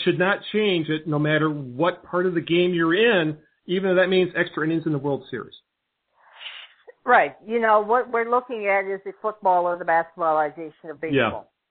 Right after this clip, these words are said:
Speaker 1: Yeah.
Speaker 2: And, and I don't like that one bit, and I say that, uh, repeatedly everywhere. In football, you go, "Oh, the ref should have kept the flag in his pocket because, you know,
Speaker 1: Mm-hmm.
Speaker 2: two, two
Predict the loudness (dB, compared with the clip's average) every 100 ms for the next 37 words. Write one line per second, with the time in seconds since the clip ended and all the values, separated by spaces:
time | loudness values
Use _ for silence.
0 | _ -20 -20 -14 -12 -10 -4 -4 -4 -8
1 | -8 -8 -8 -4 -4 -4 -10 -10 -10 -8
2 | -10 -10 -12 _ -8 -2 -2 -2 -8 -16
3 | -20 -20 -20 _ _ -16 -6 -4 -2 -2
4 | -2 0 0 -2 -2 -2 -2 -8 _ _
5 | _ -20 -20 _ _ _ -4 -2 -2 0
6 | 0 4 4 4 4 0 0 -6 -6 0
7 | 0 -2 -2 -2 -2 -8 -6 -6 _ _
8 | _ _ _ _ _ -8 -6 -10 -2 0
9 | 0 -2 -6 -14 -4 -2 -2 -4 -16 -16
10 | -16 -16 -16 -14 -4 -4 -4 -6 0 2
11 | 2 0 -4 _ _ -14